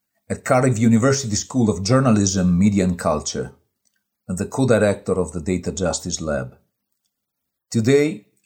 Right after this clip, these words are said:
I will be talking about A I infrastructure and the Global South.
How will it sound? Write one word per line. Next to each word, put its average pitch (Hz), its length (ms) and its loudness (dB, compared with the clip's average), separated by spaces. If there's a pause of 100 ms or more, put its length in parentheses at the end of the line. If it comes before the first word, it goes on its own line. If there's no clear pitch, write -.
(120)
I 95 60 -4
will 104 180 0
be 110 120 0
talking 117 360 0
about 95 380 0
A 117 240 2
I 98 220 2
infrastructure 92 1000 -4 (380)
and 92 120 -8
the 92 60 -6
Global 85 360 -2
South. - 540 -8